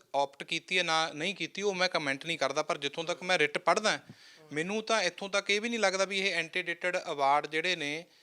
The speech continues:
ਕਿਉਂਕਿ ਕੋਰਟ ਨੇ ਆਰਡਰ ਨਹੀਂ ਉਹਨੂੰ ਤੋੜਨ ਦਾ ਕੀਤਾ, ਪੰਜਾਬ ਸਰਕਾਰ ਨੇ ਹੀ ਕਾਰਵਾਈ ਕਰਕੇ ਖੁਦ ਬ ਖੁਦ ਕੋਰਟ ਨੇ ਇੰਟਰਿਮ ਆਰਡਰ ਕੀਤਾ ਵੀ ਤੁਸੀਂ ਕਾਰਵਾਈ ਕਰੋ।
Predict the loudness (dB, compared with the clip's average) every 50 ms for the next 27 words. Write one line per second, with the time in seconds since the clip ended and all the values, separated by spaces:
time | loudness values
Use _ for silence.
0 | -20 -20 -16 -10 -8 -2 0 0 0 0 -2 _ _ _ -6 -2 0 2 2 0
1 | 0 2 4 4 6 6 6 4 2 0 0 0 0 0 0 -2 0 0 0 0
2 | 0 0 0 0 0 0 0 -4 -10 -6 -6 -6 -6 -8 _ -4 2 6 8 10
3 | 10 8 8 4 -4 -2 2 6 6 6 6 6 4 0 2 6 6 6 6 6
4 | 4 0 0 2 0 0 0 -2 -4 -6 -6 -6 -4 -4 0 4 6 6 6 6
5 | 4 -4 -4 -8 _ _ _ _ _ _ _ _ _ _ _ -4 -2 0 0 0
6 | 2 4 4 4 4 2 -2 -6 -4 -4 -4 -2 0 2 2 2 2 -2 -4 -6
7 | -6 -4 -4 -4 -4 -6 -8 -6 -6 -4 0 2 4 4 4 2 0 -2 0 -2
8 | -4 -6 -6